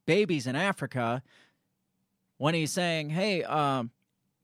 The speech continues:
population's getting out of control, so we need to advance vaccines and birth control options." Specifically, wh-, where does he focus on? He focuses on the poorer regions.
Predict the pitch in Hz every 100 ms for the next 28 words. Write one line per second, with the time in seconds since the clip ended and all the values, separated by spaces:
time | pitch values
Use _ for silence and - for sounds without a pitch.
0 | _ 185 196 175 196 165 135 180 156 165
1 | 147 - - 233 196 165 156 180 175 170
2 | 175 151 165 160 151 127 - - - 135
3 | 160 170 156 - - - _ _ _ _
4 | _ 131 170 - 180 202 165 165 - _
5 | _ _ 143 139 127 127 - _ _ 214
6 | 240 - 170 175 151 143 - - 156 165
7 | - 147 226 - 165 156 160 135 131 156
8 | 120 135 143 151 175 151 180 175 196 185
9 | 190 214 202 147 123 165 - 143 147 147
10 | 151 - - _ 131 - 190 208 202 170
11 | 175 233 156 143 175 -